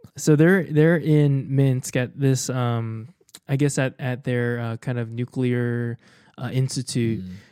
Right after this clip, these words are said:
Speaker 1: and it's seven hours after the explosion, and they're noticing that their alarm is going off because it's detecting radioactive materials in the air when, uh, I think one of them opens up the window.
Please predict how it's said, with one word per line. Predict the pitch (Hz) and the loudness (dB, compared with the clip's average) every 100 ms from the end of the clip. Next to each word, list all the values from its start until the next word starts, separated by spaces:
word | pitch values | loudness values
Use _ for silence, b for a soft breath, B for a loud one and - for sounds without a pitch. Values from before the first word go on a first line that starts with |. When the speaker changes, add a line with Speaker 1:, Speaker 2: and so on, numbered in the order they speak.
| B 117 | B -2
Speaker 1:
and | 123 117 | 0 -2
it's | 113 | 0
seven | 160 165 151 | 4 4 4
hours | 147 131 131 | 4 4 2
after | 127 139 | 0 -2
the | 123 | -4
explosion, | 120 - 131 131 127 | -4 -2 0 2 0
and | 113 127 | -2 2
they're | 139 | 2
noticing | 139 139 135 131 | 4 4 2 -2
that | 113 | -2
their | 117 113 | -2 -2
alarm | 120 135 135 | 0 0 0
is | 127 | 0
going | 131 123 117 | 0 0 0
off | 113 117 - | -2 -4 -6
because | 117 - 117 113 113 | -6 0 2 0 -4
it's | - | -6
detecting | 123 - 123 - 120 117 | -4 -2 -2 -2 -4 -2
radioactive | 117 120 117 113 113 - 113 113 - b b | 0 0 2 0 -4 -4 -6 -6 -12 b b
materials | 123 - 160 160 151 143 | -8 -2 2 4 2 2
in | |
the | 131 | -2
air | 123 117 120 120 120 b b b | 0 2 2 2 -2 b b b
when, | - 117 113 107 | 0 2 2 -2
uh, | 113 107 110 | -4 -4 -6
I | |
think | - 127 117 | -4 -4 -2
one | 123 123 | -2 -2
of | 120 | -2
them | 120 | -2
opens | 120 120 113 | -4 -4 -6
up | - | -6
the | |
window. | 113 123 147 170 | -6 -2 0 0